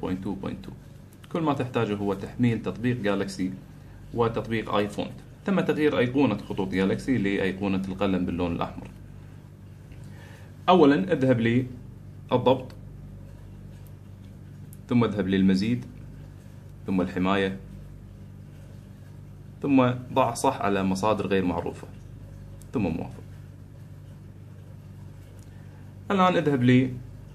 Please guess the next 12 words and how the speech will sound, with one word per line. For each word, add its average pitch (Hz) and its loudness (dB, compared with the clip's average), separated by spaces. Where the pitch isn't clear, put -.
لخطوط 131 0
جالكسي 107 2
واختر 156 6
من 135 6
الخطوط 127 4
التي 120 2
تأتي 117 0
بشكل 104 2
كبسولة 98 2
أو 95 2
شكل 95 -2
جليبين. 95 4